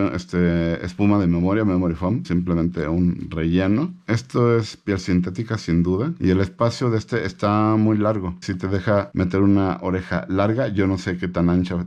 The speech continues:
este es, quepa la oreja. Ahorita te hablo de la comodidad. Como verás, son auriculares, pues, que se ven sencillos.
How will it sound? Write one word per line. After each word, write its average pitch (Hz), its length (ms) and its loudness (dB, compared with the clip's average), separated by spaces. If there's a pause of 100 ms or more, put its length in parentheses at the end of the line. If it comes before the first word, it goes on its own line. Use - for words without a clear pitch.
este 85 240 -8
es, 90 260 -8
quepa 90 280 -2
la 78 80 0
oreja. 90 260 -2
Ahorita 104 240 -4
te 95 80 -4
hablo 90 180 2
de 82 120 -2
la 76 80 -4
comodidad. 85 680 -2
Como 92 180 -2
verás, 104 260 2
son 104 160 0
auriculares, 95 720 -2
pues, 87 140 -8
que - 80 -12
se 101 100 -2
ven 110 180 4
sencillos. 120 920 -2